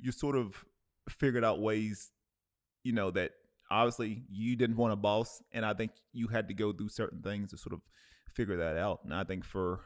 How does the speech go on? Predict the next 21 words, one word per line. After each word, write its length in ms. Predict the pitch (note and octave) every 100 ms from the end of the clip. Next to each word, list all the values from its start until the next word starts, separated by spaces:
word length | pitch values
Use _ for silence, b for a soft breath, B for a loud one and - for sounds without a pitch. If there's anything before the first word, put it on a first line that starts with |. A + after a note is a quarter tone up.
| -
um, 500 | - E2 - - F2 -
for 200 | A#2+ D#2
anyone 420 | G#2+ A2+ G2 F#2+
that's 220 | F#2 -
listening, 440 | G#2 A2 F2+ D#2+ -
especially 420 | - B2 - A2+
for 240 | - A2+
my, 380 | G#2 G2+ G2 F#2
uh, 40 | E2
my, 200 | G#2 F#2
my 140 | A2 G#2+
cradles, 600 | - A2+ B2+ C3 - -
um, 280 | - F2+ -
especially 380 | - - C#3 A2
for 160 | - G2+
all 60 |
my 120 | G2 -
artists, 300 | G2 F#2+ G2+
musicians, 580 | F#2+ G2 G2 F2+ F#2 - b b -
everybody 440 | G#2 G2 G2+ F#2+
that's, 280 | F2+ E2+ -